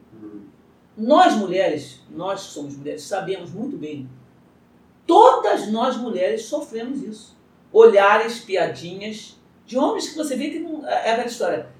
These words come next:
Speaker 2: É,
Speaker 1: Tem nada a ver.
Speaker 2: você é muita areia pro caminhão dele, sabe aquela história?
Speaker 1: Uhum.
Speaker 2: Mas ele não quer saber, ele vai te olhar e vai te fazer piadinha, e vai fazer gracinha, porque ele acha que ele é melhor que você.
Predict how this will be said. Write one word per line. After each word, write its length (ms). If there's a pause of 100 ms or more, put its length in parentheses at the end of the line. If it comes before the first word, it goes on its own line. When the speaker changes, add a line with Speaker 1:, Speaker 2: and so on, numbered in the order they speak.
Speaker 2:
É, 260
Speaker 1:
Tem 100
nada 180
a 40
ver. 160
Speaker 2:
você 360
é 100
muita 260
areia 240
pro 80
caminhão 340
dele, 320
sabe 200
aquela 140
história? 300
Speaker 1:
Uhum. 320
Speaker 2:
Mas 220
ele 240
não 80
quer 160
saber, 320
ele 200
vai 160
te 140
olhar 240
e 60
vai 140
te 80
fazer 240
piadinha, 760 (400)
e 120
vai 160
fazer 240
gracinha, 800 (760)
porque 220
ele 140
acha 160
que 60
ele 80
é 20
melhor 160
que 80
você. 200